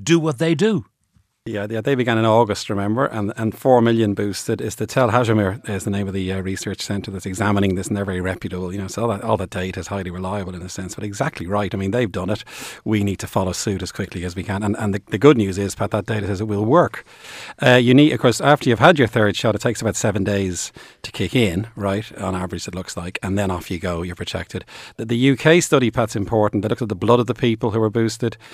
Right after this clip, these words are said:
Speaker 2: and they got really strong antibody response in the blood. The antibodies are really sort of superbly effective against the virus. So again, all the science is,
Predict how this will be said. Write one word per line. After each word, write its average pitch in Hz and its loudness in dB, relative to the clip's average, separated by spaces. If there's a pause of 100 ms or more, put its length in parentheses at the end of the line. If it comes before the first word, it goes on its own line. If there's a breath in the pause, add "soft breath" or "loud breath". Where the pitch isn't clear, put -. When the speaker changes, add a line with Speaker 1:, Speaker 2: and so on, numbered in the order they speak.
(240 loud breath)
Speaker 2:
and 120 0
they 127 2
got 135 2
really 156 4
strong 101 -2
antibody 92 -6
response 87 -8
in 98 -6
the 87 -8
blood. 92 -8 (280 loud breath)
The 110 0
antibodies 98 -4
are 95 -6
really 95 -6
sort 90 -8
of - -12
superbly 98 0
effective 95 -10
against 87 -10
the 101 -8
virus. 87 -10
So 127 0
again, 147 4
all 131 8
the 104 -2
science 98 -2
is, - -10